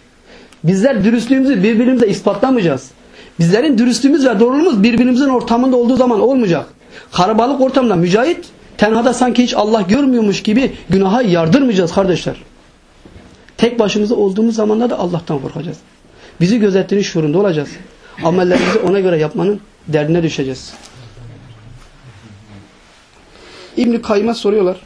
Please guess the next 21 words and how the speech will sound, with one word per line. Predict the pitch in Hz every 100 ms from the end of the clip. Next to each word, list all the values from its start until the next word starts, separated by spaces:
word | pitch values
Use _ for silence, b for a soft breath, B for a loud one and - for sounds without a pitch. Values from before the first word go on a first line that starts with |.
| - - - - _ _ - _ - _ _ - - - 196 139
Dini | 151 208 220 - -
nasıl | 165 208 208 175
değerlendiriyorsun | 165 156 147 147 147 - 143
diye | 190 240
Hazreti | - 175 180 214 180
Ali'den, | 156 160 165
İbn | 208
Mesud'dan | 190 175 220 208
rivayetleri | 190 180 196 220
getiriyor. | 180 - 135 - - _ _ _ _ _ - - _ _ _ - -
İbn | 170 190
Mesud | 190 - 202
diyor | 269 269
ki, | - 139 - - - 147
"Dinin | 180 233
yarısı | 220 214 220
sabır, | - 226 220 240 233 196
diğer | 208
yarısı | 196 180 175 214
da | 220
şükürdür." | - 180 165 131